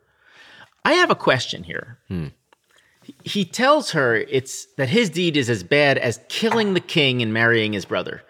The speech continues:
Speaker 1: She reacts with surprise, "As kill a king." I think there's a question here.
Speaker 2: Does she know?
Speaker 1: Does she know what Claudius did? I don't think so.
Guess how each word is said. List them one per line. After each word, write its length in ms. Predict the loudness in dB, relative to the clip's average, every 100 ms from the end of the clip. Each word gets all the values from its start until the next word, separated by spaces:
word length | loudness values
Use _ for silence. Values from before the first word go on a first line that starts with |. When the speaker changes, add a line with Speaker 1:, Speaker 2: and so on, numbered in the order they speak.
| _ _ _ _ _ _ _ _
Speaker 1:
She 380 | -2 0 2 2
reacts 380 | 2 4 4 4
with 120 | -2
surprise, 600 | -2 -4 2 2 2 0 -2
"As 200 | -2 -2
kill 240 | -6 -6
a 40 |
king." 320 | -4 -4 -4 -2
I 80 | -4
think 200 | -4 -4
there's 180 | -4 -6
a 40 |
question 340 | -4 -4 -2
here. 260 | -4 -4 -4 -10 -20 _ _ _ _ -20 -20 -10
Speaker 2:
Does 160 | -6
she 180 | -4 -6
know? 260 | -6 -8 -8 4
Speaker 1:
Does 160 | 4
she 200 | 4 0
know 760 | 0 0 2 2 2 2 0 -2 -16 _ _ _ _ _ _ _
what 280 | -2 0 -2
Claudius 480 | -2 0 2 2 0
did? 400 | -2 0 0 -6 _ _ _ _ -8
I 240 | 0 2
don't 540 | 0 -6 -2 0 0 -6
think 520 | -20 -20 -6 -4 -4
so. 480 | -6 -8 -8 -8 -10